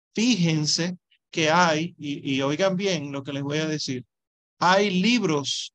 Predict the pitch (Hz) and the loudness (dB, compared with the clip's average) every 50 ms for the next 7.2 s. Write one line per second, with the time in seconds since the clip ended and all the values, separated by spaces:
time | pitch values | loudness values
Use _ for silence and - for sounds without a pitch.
0 | _ - 196 247 240 220 208 180 139 131 127 131 127 123 123 - - 139 170 185 | _ 0 2 4 4 2 0 0 -2 -4 -6 -6 -8 -10 -12 -12 -10 -6 -4 -2
1 | 208 226 226 202 175 156 131 - 151 156 151 - _ _ _ _ _ _ - 175 | 0 0 2 0 0 -2 -4 -4 -4 -6 -6 -8 _ _ _ _ _ _ -2 2
2 | 190 214 247 247 226 208 180 - - 160 147 131 123 - _ _ - 139 147 139 | 2 2 2 0 -2 -6 -8 -10 -8 -8 -8 -8 -8 -12 _ _ -4 -4 -2 -2
3 | 123 135 170 175 151 - - - - _ _ _ - _ _ _ _ _ _ _ | -2 -2 -2 -2 -2 -4 -6 -8 -12 _ _ _ -20 _ _ _ _ _ _ _
4 | _ _ _ _ _ _ _ _ _ _ _ _ - - - _ _ - - - | _ _ _ _ _ _ _ _ _ _ _ _ -20 -20 -20 _ _ -4 -4 0
5 | 180 175 175 175 180 180 - - - - 247 269 254 - - - 269 233 214 196 | 2 2 2 2 0 -2 -2 -2 0 0 0 0 0 0 -2 -2 -2 0 2 2
6 | 185 185 180 175 175 196 208 214 220 202 - 208 190 175 147 147 143 135 131 120 | 0 0 0 -2 -2 0 -2 -2 -6 -8 -8 -6 -6 -6 -4 -6 -6 -8 -8 -8
7 | 139 156 175 | -10 -10 -10